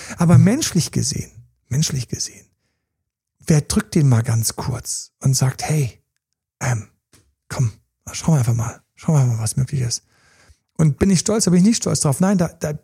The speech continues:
ich bin Date-Doktor. Wir sind ein Team von, von, von Coaches, die Menschen helfen, wenn sie, wenn sie moralisch, wenn sie irgendwie für sich, wenn sie da einen Kompass haben,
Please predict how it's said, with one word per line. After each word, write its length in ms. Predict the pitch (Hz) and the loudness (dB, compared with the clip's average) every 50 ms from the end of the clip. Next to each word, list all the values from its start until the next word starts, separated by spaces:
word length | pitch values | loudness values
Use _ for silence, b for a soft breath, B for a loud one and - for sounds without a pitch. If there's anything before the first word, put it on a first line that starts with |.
| - | -8
ich 160 | - - - | -6 -4 -2
bin 200 | - 220 208 196 | 0 2 2 2
Date-Doktor. 600 | 180 190 208 220 - - 143 - - - 135 - - - _ _ _ _ _ _ _ _ _ | 2 2 0 0 -2 -4 -6 -6 -6 -10 -12 -12 -14 -18 _ _ _ _ _ _ _ _ _
Wir 180 | - 196 220 196 | -2 0 0 2
sind 240 | - 208 185 - 175 | 0 0 -2 -2 -2
ein 200 | 165 156 - - | -2 -2 -2 -4
Team 280 | - - 208 214 214 202 | -4 -2 0 0 0 -2
von, 280 | - - 175 170 160 | -4 -2 -2 -2 0
von, 220 | - - 170 165 151 | 0 -2 -2 -2 -2
von 220 | - 170 170 160 | -2 -2 -4 -2
Coaches, 440 | - - 196 185 - - 160 - - | -2 -2 -2 -2 -2 -4 -6 -4 -2
die 160 | - 175 170 | 0 2 2
Menschen 360 | 165 156 156 151 - - 170 | 4 4 2 2 2 2 2
helfen, 440 | 147 143 180 196 190 - 151 135 131 | 4 4 4 2 0 0 0 2 2
wenn 140 | 143 151 147 | 4 4 4
sie, 200 | 143 160 156 - B B B B B B B B B | 4 2 2 0 B B B B B B B B B
wenn 120 | 190 190 | -2 0
sie 120 | 156 165 165 | 2 2 2
moralisch, 680 | 160 156 147 151 160 165 180 175 165 156 - - - - - | 2 2 0 0 0 0 0 0 0 -2 -4 -6 -8 -6 -2
wenn 160 | 170 160 156 | -2 0 0
sie 340 | 156 156 156 156 - - - _ | 0 0 -2 -2 -4 -8 -12 _
irgendwie 300 | - 185 185 185 170 165 | -6 -2 0 2 2 2
für 200 | 147 - - 156 | 0 0 0 2
sich, 260 | 147 170 175 165 - | 2 2 2 0 0
wenn 100 | 165 151 | 0 0
sie 140 | 147 151 147 | 2 0 0
da 200 | 143 147 147 143 139 - - - _ 143 135 131 | 0 0 0 0 -2 -6 -12 -18 _ -18 -10 -6
einen 140 | 170 156 - | -4 -4 -2
Kompass 440 | - 208 214 208 - 165 139 - | 0 0 0 2 0 0 0 0
haben, 280 | - 131 123 123 131 120 | 0 0 0 0 -2 -4